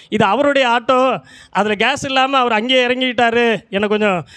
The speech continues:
எ-, என் ஆட்டோவை எடுத்துக்கிட்டு கொஞ்சம் அப்படியே ஓட்டிட்டு வாங்கன்னு சொல்லி சொன்னாருன்னார். நல்ல வேளை தப்பிச்சேன். அல்லேலூயா. அவருடைய ஆட்டோல ஏறி பத்திரமா கொண்டு வந்து சேர்த்தாரு. எவ்வளோ சொல்ல போறாரோ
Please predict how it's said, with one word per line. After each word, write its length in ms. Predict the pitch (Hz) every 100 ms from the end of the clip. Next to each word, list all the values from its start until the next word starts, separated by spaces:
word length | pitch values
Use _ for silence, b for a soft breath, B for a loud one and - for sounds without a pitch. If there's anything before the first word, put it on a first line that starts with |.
| B
எ-, 380 | 180 196 185 190
என் 100 | 226
ஆட்டோவை 420 | 220 240 262 240
எடுத்துக்கிட்டு 260 | 220 226 233
கொஞ்சம் 240 | 220 208
அப்படியே 340 | 185 202 214 220
ஓட்டிட்டு 240 | 226 208
வாங்கன்னு 400 | 190 202 196 196
சொல்லி 20 | 196
சொன்னாருன்னார். 540 | 180 185 175 170 151 -
நல்ல 320 | 170 170 202
வேளை 260 | 220 220 226
தப்பிச்சேன். 420 | 220 208 220 - _ _ _
அல்லேலூயா. 720 | 180 202 214 226 240 247 240 180 B B B B -
அவருடைய 420 | 180 214 208 196
ஆட்டோல 340 | 202 214 208
ஏறி 260 | 196 208 226
பத்திரமா 540 | 175 180 220 208 226
கொண்டு 280 | 202 208 208
வந்து 100 | 196
சேர்த்தாரு. 300 | 202 196 170
எவ்வளோ 300 | 160 180 214
சொல்ல 240 | 214 202 214
போறாரோ 760 | 208 208 208 202 208 226 220